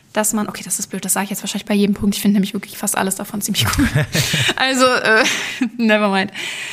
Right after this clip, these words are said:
Speaker 1: Auf jeden Fall, äh, wollen die das in Zukunft so machen, dass man jedes Rennen mehrmals am Tag machen. Natürlich kann man die jetzt auch mehrmals am Tag machen, aber es geht darum, dass man diese täglichen Rennen, wo man X P für bekommt, dass man mehrmals X P dafür bekommt, aber nur einmal pro Tag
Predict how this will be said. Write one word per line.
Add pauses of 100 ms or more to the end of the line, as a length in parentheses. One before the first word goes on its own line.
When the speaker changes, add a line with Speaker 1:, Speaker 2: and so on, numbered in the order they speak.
(140)
Speaker 1:
Auf
jeden
Fall,
äh,
wollen
die
das
in
Zukunft
so
machen,
dass
man
jedes (100)
Rennen (560)
mehrmals
am
Tag
machen.
Natürlich
kann
man
die
jetzt
auch
mehrmals
am
Tag
machen, (320)
aber
es
geht
darum,
dass
man
diese
täglichen
Rennen,
wo
man
X
P
für
bekommt, (320)
dass
man
mehrmals
X
P
dafür
bekommt, (240)
aber (640)
nur
einmal
pro
Tag